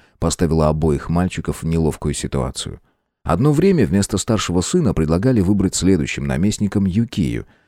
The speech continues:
Видимо, свою роль сыграло то, что один был старше другого всего на год. Некоторое время продолжались споры, кто из братьев, Юкима или Юкия,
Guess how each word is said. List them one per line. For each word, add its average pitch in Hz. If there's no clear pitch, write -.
Видимо, 80
свою 71
роль 95
сыграло 64
то, -
что -
один 107
был -
старше 87
другого 92
всего 78
на 90
год. 52
Некоторое 73
время 85
продолжались 85
споры, 92
кто 95
из 101
братьев, 80
Юкима 90
или 80
Юкия, 90